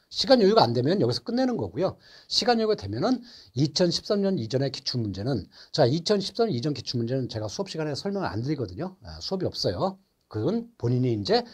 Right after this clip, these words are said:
앞에 요 기출문제 한 그 어떤 수준이 있으니까, 공부한 내용이 있으니까 그거 이용해서 자습도 하고, 그다음에, 어, 좀 약간 궁금한 내용은, 어, 질의응답에서, 어, 저한테 질문하시면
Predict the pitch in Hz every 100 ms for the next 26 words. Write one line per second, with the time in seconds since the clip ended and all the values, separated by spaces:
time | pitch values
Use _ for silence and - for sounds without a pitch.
0 | - - 107 - 156 117 127 120 - -
1 | 139 127 127 101 - - - 160 98 -
2 | 117 113 95 - 120 - - 214 - 107
3 | 98 107 - 117 120 104 110 113 101 -
4 | 90 73 90 190 226 - - - 127 143
5 | 135 110 101 160 - 123 - - 131 113
6 | 120 98 - _ _ _ _ 101 131 226
7 | - - _ 101 104 - 202 95 - -
8 | - 139 113 - 160 165 143 113 107 220
9 | - - _ 92 95 - 143 185 165 123
10 | 101 - 156 - _ 80 76 - 95 95
11 | 101 - 135 123 101 - 196